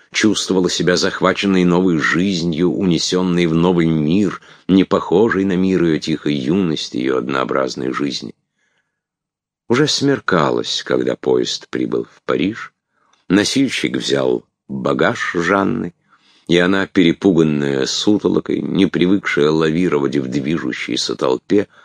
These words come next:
почти бежала за ним, чтобы не потерять его из виду. Когда она очутилась в конторе гостиницы, то прежде всего поспешила заявить: «Меня к вам направил господин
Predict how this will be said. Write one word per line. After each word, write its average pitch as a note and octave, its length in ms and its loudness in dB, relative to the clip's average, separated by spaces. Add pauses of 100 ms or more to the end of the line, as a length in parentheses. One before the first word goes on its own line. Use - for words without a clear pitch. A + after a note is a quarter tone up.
(340)
почти - 400 0
бежала F2 560 2
за D#2+ 200 -2
ним, D2 300 -6
чтобы C#2+ 300 0
не C#2 120 0
потерять C2+ 520 -2
его B1 180 -2
из A#1+ 320 -4
виду. - 280 -12 (1120)
Когда D2+ 300 2
она D2 160 0
очутилась C#2 580 -4
в - 60 -12
конторе B1 400 -2
гостиницы, C#2+ 840 -2
то C#2+ 160 0
прежде C#2 440 -2
всего D#2+ 320 0
поспешила C#2+ 580 -2
заявить: D2 600 -2 (500)
«Меня G2+ 240 2
к - 100 -10
вам F#2 220 4
направил F2+ 460 2
господин E2 640 -2